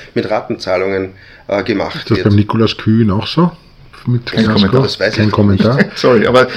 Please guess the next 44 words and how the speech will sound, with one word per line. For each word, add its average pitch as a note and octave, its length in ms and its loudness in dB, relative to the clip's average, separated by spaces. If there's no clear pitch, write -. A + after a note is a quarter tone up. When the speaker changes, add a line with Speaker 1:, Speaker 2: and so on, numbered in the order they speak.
Speaker 3:
ich C#3 220 -10
möchte D#3 220 0
wirklich D#3 280 -2
einzelne C#3+ 280 2
Trans-, D3+ 240 -2
oder C#3 180 0
Speaker 2:
Okay. - 60 4
Speaker 3:
einzelne C3+ 200 4
Spieler D3+ 260 2
gar C3 120 4
Speaker 2:
Nein, C#3+ 80 0
Speaker 3:
nicht, - 140 -12
ich - 60 -6
sag D3 100 4
Speaker 2:
anders D#3 240 6
Speaker 3:
nur C#3 80 6
Speaker 2:
gefragt, A#2 280 2
das B2+ 120 2
heißt, B2+ 180 -2
zahlt B2+ 340 0
Rapid C3+ 360 -2
manchmal B2 340 -2
auch A2 180 -4
in A2 100 0
Raten F#2 460 -6
zurück? - 420 -8
Speaker 3:
Ja. G#2+ 160 0
Also A2+ 220 -2
wir D3 80 2
machen, C#3 380 0
wir C3+ 100 0
machen B2+ 220 -2
das A#2+ 120 -6
auch - 180 -4
immer B2+ 200 -2
wieder A#2+ 140 -2
bei A#2+ 120 0
Transfers. - 480 0
Es B2+ 100 -4
ist C#3+ 120 0
nur C#3+ 120 4
bei C#3+ 100 4
uns C3+ 260 -2
so, C3 260 0